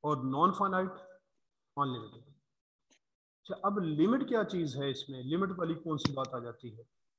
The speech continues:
अब ये verbs को गौर करें कि जब आप कहते हैं कि I spoke English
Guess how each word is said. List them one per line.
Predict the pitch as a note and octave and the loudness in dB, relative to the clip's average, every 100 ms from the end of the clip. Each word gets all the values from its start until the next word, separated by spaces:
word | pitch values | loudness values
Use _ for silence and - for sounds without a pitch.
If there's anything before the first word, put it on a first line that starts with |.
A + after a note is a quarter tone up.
| _ - | _ -2
अब | G#3 A#3+ | 0 2
ये | |
verbs | G#3 G#3 A#3 | 4 4 4
को | - A#3+ F#3 | -2 -2 2
गौर | E3 E3 | 2 4
करें | E3 C3+ - - _ _ _ _ - | 2 0 -4 -14 _ _ _ _ -2
कि | G3 E3 | 0 4
जब | G3+ A3 | 4 6
आप | A3 | 4
कहते | G#3 F#3+ A3 | 0 0 -2
हैं | G#3 G#3 | 0 2
कि | F3+ E3 D#3 D3+ - _ _ - _ | 2 0 -2 -4 -10 _ _ -20 _
I | D#3 E3 E3+ E3+ D#3+ D#3 D3+ - _ - | 10 10 10 2 0 -2 -8 -16 _ -8
spoke | - - F3+ E3+ E3 - - - - - - _ _ F#3 | -8 0 4 6 6 2 0 0 0 -8 -16 _ _ 4
English | F3+ D3+ B2+ | 6 4 0